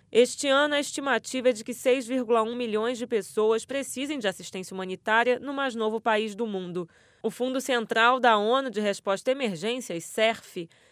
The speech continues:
alocou quinze milhões de dólares para ajudar mais de duzentas e cinquenta mil pessoas em fevereiro. Trata-se de uma resposta ao aumento do conflito, do deslocamento e da insegurança alimentar em vários estados.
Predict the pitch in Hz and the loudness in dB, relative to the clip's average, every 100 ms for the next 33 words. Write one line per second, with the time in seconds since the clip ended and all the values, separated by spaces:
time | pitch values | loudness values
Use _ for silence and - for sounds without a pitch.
0 | _ _ 285 294 294 302 294 - 294 392 | _ _ 2 2 4 2 2 -8 -8 -4
1 | 381 330 254 226 226 190 175 180 196 214 | -2 -2 0 0 0 -4 -4 4 4 4
2 | 214 214 226 226 214 202 214 208 214 214 | 0 -4 -2 -2 0 0 0 0 -4 -4
3 | 214 214 170 269 320 320 269 277 247 240 | -8 -4 -2 -2 -4 -6 -6 -10 -4 -2
4 | 233 220 220 311 311 254 - 233 226 220 | -2 -2 -4 -6 0 0 2 2 2 -2
5 | 220 233 202 220 151 131 - _ _ _ | -4 -4 0 -2 -2 -8 -12 _ _ _
6 | 220 233 233 247 240 214 233 233 285 269 | 4 6 6 4 -4 -6 -4 -2 -2 -4
7 | - 220 254 269 233 196 185 220 269 247 | 0 0 0 0 2 2 0 -4 -4 -6
8 | 240 180 160 - 226 247 247 214 208 196 | -6 -6 -8 -6 -4 -4 -6 -2 -2 0
9 | 202 - 320 277 208 208 208 226 _ _ | 0 2 0 0 -2 -4 -6 -10 _ _
10 | 262 262 262 285 240 233 214 220 226 220 | -2 0 0 -2 0 0 0 -2 -4 -2
11 | 220 185 190 180 185 190 180 180 180 180 | -4 -4 0 0 0 -2 0 0 -6 -10
12 | - 147 143 160 151 - | -10 -8 -8 -10 -14 -14